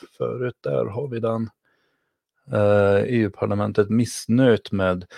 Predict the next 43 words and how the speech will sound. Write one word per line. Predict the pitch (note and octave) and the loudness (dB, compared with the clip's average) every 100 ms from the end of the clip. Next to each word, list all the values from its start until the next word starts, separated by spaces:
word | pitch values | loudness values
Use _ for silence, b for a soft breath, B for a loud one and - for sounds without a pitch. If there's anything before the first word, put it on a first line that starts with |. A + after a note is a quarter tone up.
| B B | B B
budgetuppgörelse. | A2 A2 G#2 G2+ F#2 F#2+ A#2+ B2 G#2+ - G#2 - B B B B | 2 2 2 0 -2 2 6 6 6 4 2 0 B B B B
Och | - | 6
då | E3 | 10
är | E3+ | 12
det | D#3+ | 10
alltså | C#3 C#3+ | 6 6
då, | B2+ A#2+ A2+ - _ | 8 8 4 -6 _
om | C3 | -8
vi | B2 | -8
tittar | - A2+ | -6 -6
på | A2+ | -8
de | G#2 | -6
svenska | - C3 G#2+ B2 | -2 -2 -2 -2
representanterna, | B2+ - B2 A2+ F#2+ - G2+ | -2 -4 -4 -4 -4 -6 -8
så | F#2+ G#2 | -4 -2
är | |
det | G2+ | -2
några | G2+ F#2+ F#2+ | -2 -4 -6
som | G2 | -4
har | F#2+ | -2
röstat | F#2+ - - | -2 -4 -8
för | - - G3+ A3 - _ _ _ - | 0 6 8 8 4 _ _ _ -4
det | B2 A#2 G#2+ | 4 6 6
vi, | G#2+ G#2 G#2 G#2 G#2 G2+ | 2 2 4 4 4 0
alltså | G#2 A2 | -2 -4
som, | - G2+ G2+ _ | -4 -6 -8 _
det | - - A2 | -20 -2 -2
som | - G#2 G2 - _ _ _ | 0 -6 -8 -12 _ _ _
bland | A2+ G#2+ | -2 0
annat | G2 | 0
Löfven | A2 G#2 G2 G#2+ | 2 4 4 2
nu | G#2 | 0
då | G2+ | 0
har | G2 | -2
kommit | - G2+ F#2+ | -2 -4 -2
överens | G2+ G2+ G#2 - | 0 0 0 0
om, | G#2+ G#2+ B B B | -2 -2 B B B
och | - F3 | 2 6
några | A#2+ G2 | 8 6
som | G2+ | 4
har | G#2 | 4
röstat | A2+ - F#2 - | 4 2 -6 -4
emot. | A2 A#2+ C#3+ | -4 -4 -4